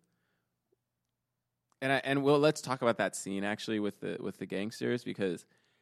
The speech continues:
the scene after that was, like, a really intense scene, and it's, it's a, and some of the dialogue that James was saying about him, you know, Denzel being like,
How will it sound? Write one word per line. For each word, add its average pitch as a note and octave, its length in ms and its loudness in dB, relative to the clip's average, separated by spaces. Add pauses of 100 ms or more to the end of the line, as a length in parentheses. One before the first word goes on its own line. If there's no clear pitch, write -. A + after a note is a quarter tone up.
(720)
the A2+ 120 -2
scene E3+ 380 2
after A2+ 320 2
that C3+ 220 12
was, G#2 140 6
like, G2 140 -2
a G2 60 0
really G2+ 360 4
intense G2 380 -2
scene, G2+ 280 -2
and G#2 120 2
it's, F#2 300 -8
it's F#2+ 180 -6
a, F2+ 80 -2 (340)
and F#2 480 -8
some G#2 200 0
of G#2 60 4
the G2 60 4
dialogue F#2+ 580 0
that F2+ 160 -6
James F#2+ 300 -4
was F2 100 -12
saying F#2 360 -8
about E2+ 340 -8 (540)
him, F#2+ 440 -4 (120)
you F#2+ 100 -8
know, - 340 -12 (200)
Denzel F#2+ 420 0
being E2 240 -6
like, - 280 -12